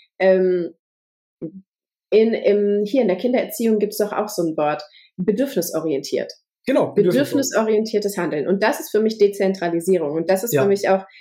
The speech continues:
Speaker 1: der Future Use Case für N F Ts, für tokenisierte
Speaker 2: Definitiv.
Speaker 1: Assets. Einfach bedürfnisorientiertes Handeln, kreieren, verkaufen, hoddeln, whatever.
Speaker 2: Ja.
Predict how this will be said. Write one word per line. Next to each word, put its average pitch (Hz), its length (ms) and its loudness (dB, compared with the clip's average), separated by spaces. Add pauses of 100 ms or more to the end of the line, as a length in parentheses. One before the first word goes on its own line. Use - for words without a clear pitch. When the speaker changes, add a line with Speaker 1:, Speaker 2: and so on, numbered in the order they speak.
(140)
Speaker 1:
der 180 80 -2
Future 226 680 0
Use 240 300 -2
Case 185 380 0
für 175 100 0
N 175 180 0
F 165 180 -2
Ts, - 540 -6
für 180 140 -4
tokenisierte 180 720 2
Speaker 2:
Definitiv. - 560 -4 (160)
Speaker 1:
Assets. 156 560 -6
Einfach 170 320 -6
bedürfnisorientiertes 196 1600 0 (120)
Handeln, 185 500 0
kreieren, 190 920 0 (220)
verkaufen, 190 960 -2 (640)
hoddeln, 190 500 2
whatever. 170 600 -2 (500)
Speaker 2:
Ja. 135 340 -2